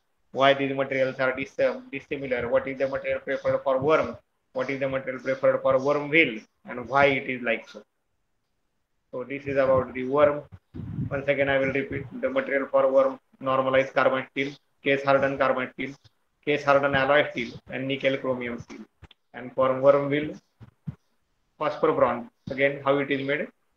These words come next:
Sand cast, sand cast and chilled and centrifugally cast. And we have discussed now what is the significance of this material and why this material is used.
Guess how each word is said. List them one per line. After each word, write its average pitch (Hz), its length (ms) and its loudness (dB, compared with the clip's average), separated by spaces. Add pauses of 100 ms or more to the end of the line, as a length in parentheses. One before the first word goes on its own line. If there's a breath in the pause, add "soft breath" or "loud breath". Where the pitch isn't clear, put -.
(440)
Sand 139 260 4
cast, 135 280 0 (160)
sand 139 220 0
cast 139 260 0
and 135 220 2
chilled 135 200 0
and 143 180 -4
centrifugally 123 580 -6
cast. - 200 -10 (720)
And 156 180 -2
we 165 100 6
have 160 180 8
discussed 151 360 0
now 151 320 0 (500)
what 147 280 2
is 151 100 -2
the 156 80 4
significance 147 600 0
of 147 160 2
this 143 180 -2
material 147 400 0
and 170 280 -2
why 139 280 6
this 135 180 -4
material 135 380 -4
is 139 60 -16
used. 120 220 -8